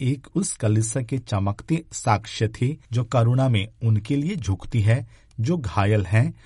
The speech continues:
और जो दया के मलहम से चंगाई प्राप्त करते हैं। उन्होंने हमें इस बात को समझाया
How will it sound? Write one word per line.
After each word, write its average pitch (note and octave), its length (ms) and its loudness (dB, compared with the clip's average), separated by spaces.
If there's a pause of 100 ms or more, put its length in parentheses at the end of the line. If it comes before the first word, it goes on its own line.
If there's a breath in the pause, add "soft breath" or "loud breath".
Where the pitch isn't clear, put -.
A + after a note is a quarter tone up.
(240 soft breath)
और G2+ 140 2
जो G#2 440 -2
दया G#2 320 0
के C3 180 -4
मलहम G2 460 0
से G2+ 240 -4 (100)
चंगाई G2+ 460 0
प्राप्त G2 520 -4
करते G2+ 400 -2
हैं। G#2 300 0 (100)
उन्होंने C3 340 4
हमें A#2+ 320 2 (100)
इस G#2+ 180 -6
बात F#2 300 -2
को C#3+ 140 -6
समझाया G2 720 -2